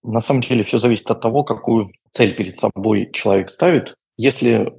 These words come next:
у него цель заниматься, скажем так, ю экс, пусть даже на какой-то невысокой должности,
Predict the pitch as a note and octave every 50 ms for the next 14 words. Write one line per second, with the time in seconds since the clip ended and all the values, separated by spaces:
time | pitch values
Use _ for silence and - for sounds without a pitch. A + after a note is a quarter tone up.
0 | _ _ _ _ _ - A2+ A#2+ C3 C3 B2 A#2 - - B2 A2 G2 F#2+ G2+ G2+
1 | G2+ G#2 G#2+ A2 - - - - - A#2 - G2+ G2 - G2+ - - A2+ B2+ E3+
2 | F3+ - - G#2+ F#2 F2+ - _ _ - A#2+ G#2 - - - G#2+ G#2 F#2+ G2 G2+
3 | F#2 F2+ - _ _ _ - G#2 F#2+ - - - A2+ G#2 - G#2 - _ _ _
4 | _ _ _ _ - A2+ A2+ A2+ C3 B2+ - B2 - - - - - A2 G2 F#2+
5 | F#2 F2 F2 - - - -